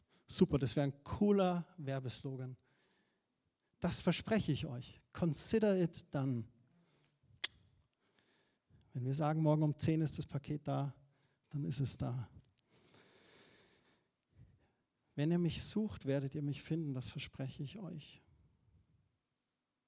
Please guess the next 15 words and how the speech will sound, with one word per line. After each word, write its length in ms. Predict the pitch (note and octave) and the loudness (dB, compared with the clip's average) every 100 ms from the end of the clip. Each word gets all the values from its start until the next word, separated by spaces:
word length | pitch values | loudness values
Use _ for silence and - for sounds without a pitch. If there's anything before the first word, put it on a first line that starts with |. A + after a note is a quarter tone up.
| _ _ _ _ _ _ _ _ _ _ _ _ _ _ _ _ | _ _ _ _ _ _ _ _ _ _ _ _ _ _ _ _
Und 80 | D3+ | -2
als 220 | C#3+ C3+ | 0 2
letztes, 760 | C#3 D#3 - - F3 - - - _ _ _ - | 2 2 0 -2 -2 -2 -6 -10 _ _ _ -14
Jakobus 920 | C#3 - D3+ E3 F3+ F3+ - - - _ _ _ _ _ _ _ _ _ _ _ _ | -14 -8 -4 -2 0 -2 -4 -6 -10 _ _ _ _ _ _ _ _ _ _ _ _
ruft 360 | G2 D#3+ F#3 - | -4 -2 -2 -2
uns 220 | E3 - | -4 0
sogar 280 | E3+ D3+ D3 | 0 2 0
ganz 320 | D3 E3+ E3 | 0 -2 -4
ausdrücklich 640 | - D#3 F#3 - E3 - - | -4 -4 -4 -6 -8 -8 -6
dazu 320 | D#3 - - - - | -6 -6 -10 -10 -8
auf, 420 | F#3 A3 - - | -2 -2 -4 -8
zu 160 | - | -8
Gott 260 | D#3+ C#3+ - | -4 -6 -6
zu 140 | - | -10
kommen. 460 | - - D#3 B2 | -8 -6 -4 -4